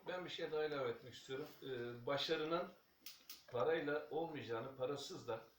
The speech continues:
yürekten, gönülden buranın evlatlarına güvenilerek, e, bir şeyleri başarabileceğinin de kanıtlayan bir takımız biz aslına bakarsanız. Kendi bünyemizdeki çocuklarımızla, e, yola devam ediyoruz. Çoğu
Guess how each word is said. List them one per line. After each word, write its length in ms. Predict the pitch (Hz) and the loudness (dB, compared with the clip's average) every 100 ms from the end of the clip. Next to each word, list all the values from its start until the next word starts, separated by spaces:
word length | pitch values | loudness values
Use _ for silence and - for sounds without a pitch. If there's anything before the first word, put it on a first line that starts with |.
| _ _ _ - | _ _ _ -4
yürekten, 540 | 147 185 - 170 147 | 0 0 0 -2 0
gönülden 540 | 143 156 139 131 131 - - | 2 2 0 -2 -2 -4 -6
buranın 320 | 156 185 151 | -4 -2 0
evlatlarına 560 | 143 139 139 147 139 147 | 0 0 0 -2 -4 -4
güvenilerek, 760 | 131 135 139 151 151 139 - - | 0 0 2 2 2 0 -4 -8
e, 260 | 123 120 | -6 -6
bir 40 | 117 | -6
şeyleri 380 | - 135 147 139 | -4 -4 -4 -2
başarabileceğinin 800 | 127 131 127 123 120 127 139 | -2 -2 -4 -6 -2 -2 -2
de 100 | 135 | -4
kanıtlayan 560 | - 135 127 - 135 139 127 | -4 -6 -6 -4 -2 -4 -8
bir 80 | 120 | -10
takımız 400 | 139 - 117 101 | -10 -8 -10 -8
biz 100 | 104 | -4
aslına 300 | 101 - 107 | -4 -4 -6
bakarsanız. 440 | - - - 123 - - - - _ | -4 -6 -6 -10 -12 -20 -20 -20 _
Kendi 320 | - 151 165 | -4 -4 -4
bünyemizdeki 580 | 156 156 143 127 127 - | -6 -4 -4 -4 -8 -10
çocuklarımızla, 840 | - 127 113 131 120 123 - 117 - | -12 -10 -8 -6 -6 -6 -2 0 0
e, 280 | 117 107 107 | -2 -6 -6
yola 280 | 104 117 131 | -2 0 2
devam 260 | 123 131 120 | 2 2 0
ediyoruz. 340 | 107 120 - | -2 -4 -6
Çoğu 400 | 147 135 131 135 | -2 0 0 -4